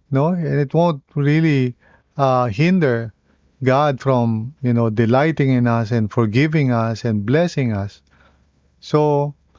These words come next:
kung ano man yung sitwasyon natin, sa trabaho, sa opisina, you know, sa kung saan man tayo naroroon, kung tayo ay nasa isang difficult o mahirap na sitwasyon, know this,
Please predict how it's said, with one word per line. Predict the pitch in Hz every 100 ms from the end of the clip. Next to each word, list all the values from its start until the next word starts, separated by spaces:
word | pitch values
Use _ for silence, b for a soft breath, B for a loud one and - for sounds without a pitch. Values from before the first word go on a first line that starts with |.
| _ -
kung | 175 185
ano | 202
man | 214 214
yung | 180
sitwasyon | 160 180 156 170 156
natin, | 147 139 107 98 _ _
sa | - 110
trabaho, | 110 107 127 147 147 143
sa | 135 123
opisina, | 98 107 151 143 139 135 135 _ _ _ _ _ _ _
you | 127 117
know, | 117 127 131 _ _ _ _ _ _ -
sa | - - 110 104 104 104 107 -
kung | 123
saan | 135 117
man | 110 110
tayo | 120 110
naroroon, | 117 120 139 135 139 135 135 131 _ b b
kung | - 151
tayo | 151 190 196 180
ay | 151
nasa | 147 143 147
isang | 139 117 135 127 120 117
difficult | 170 - 151 143 117 107
o | 113 113
mahirap | 117 135 143 139
na | 156
sitwasyon, | - 120 123 98 127 113
know | 131 175
this, | 170 135 104 -